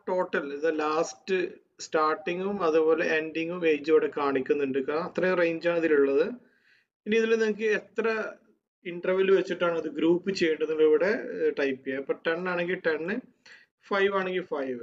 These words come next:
അപ്പൊ നിങ്ങൾക്ക് അറിയാം ഇപ്പൊ ഈ ട്വന്റി മുതൽ ട്വന്റി ഫൈവ് വരെ ഒരു ഗ്രൂപ്പ് ആയിരിക്കും, ട്വന്റി സിക്സ് മുതൽ തേർട്ടി വരെ. ഇപ്പൊ ടെൻ കൊടുക്കുന്നുണ്ടെങ്കിൽ ഇപ്പൊ സ്റ്റാർട്ടിങ്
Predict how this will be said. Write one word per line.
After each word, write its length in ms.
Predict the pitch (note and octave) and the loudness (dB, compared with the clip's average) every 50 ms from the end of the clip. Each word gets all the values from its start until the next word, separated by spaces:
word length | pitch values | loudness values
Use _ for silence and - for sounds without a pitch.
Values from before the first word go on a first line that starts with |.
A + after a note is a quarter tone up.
| - C3+ | -12 -14
അപ്പൊ 120 | C3+ - F3+ F3+ | -12 -10 -8 -8
നിങ്ങൾക്ക് 240 | F3+ F3+ F3+ - F#3 | -6 -8 -2 -2 0
അറിയാം 160 | F3+ F3 E3+ | 0 0 0
ഇപ്പൊ 100 | - F#3+ | 0 -4
ഈ 320 | F3 - _ _ - G#3 - - - | -6 -6 _ _ -6 -6 -6 -4 -2
ട്വന്റി 340 | F3 F3 F3+ F#3 F#3 F3+ G#3 G3 | -2 0 0 0 0 0 -2 0
മുതൽ 200 | G3 G3 F#3+ G3 G#3 G#3+ G#3+ G#3 - - _ _ _ _ _ _ _ _ - | 0 -2 0 0 0 0 0 -4 -8 -14 _ _ _ _ _ _ _ _ 2
ട്വന്റി 280 | E3+ E3 E3 E3+ F#3 F#3 F#3+ | 2 2 4 2 -2 0 0
ഫൈവ് 180 | F#3+ F#3+ F#3+ F#3 F#3 | 2 2 2 2 2
വരെ 140 | F3+ F3 F3 E3+ | 0 0 0 0
ഒരു 100 | E3 E3+ E3 D3+ | 0 -2 -4 -4
ഗ്രൂപ്പ് 260 | E3 D#3 D3 - - D3+ | -4 -4 -2 0 0 2
ആയിരിക്കും, 320 | D3 C#3 C#3+ - F3 F#3+ E3 - - _ | 2 0 -2 -6 -8 -10 -10 -16 -10 _
ട്വന്റി 260 | E3 D#3+ D#3+ D#3+ E3+ D#3+ E3 | 0 0 2 2 -2 -2 -2
സിക്സ് 220 | E3+ E3 - - F3 | -4 -4 -4 -4 -4
മുതൽ 140 | E3 D#3+ D#3+ - E3 | -4 -4 -2 -2 0
തേർട്ടി 320 | D3 C#3+ C3 - - D3+ C#3+ B2+ | 0 0 -2 -4 -2 0 2 2
വരെ. 180 | A#2+ B2 B2+ - - _ _ _ _ - _ _ _ | 0 -2 -6 -12 -16 _ _ _ _ -20 _ _ _
ഇപ്പൊ 140 | _ _ E3+ D3+ - | _ _ -4 -2 0
ടെൻ 220 | F3 F3 F3+ F#3 G3+ G#3 | -2 -2 -2 0 2 4
കൊടുക്കുന്നുണ്ടെങ്കിൽ 580 | G#3 G#3 F#3 - G3+ G3 G3 F#3+ F#3+ F#3+ G3 F#3+ G3+ | 4 4 2 0 -4 -4 -2 -4 -4 -4 -4 -6 -8
ഇപ്പൊ 320 | G3+ - G3 - - F3+ F3 | -10 -12 -14 -14 -14 -16 -16
സ്റ്റാർട്ടിങ് 500 | - - E3+ E3 E3 E3 - F#3 F#3+ G3 | -6 -2 -2 0 0 -2 -4 -4 -4 -4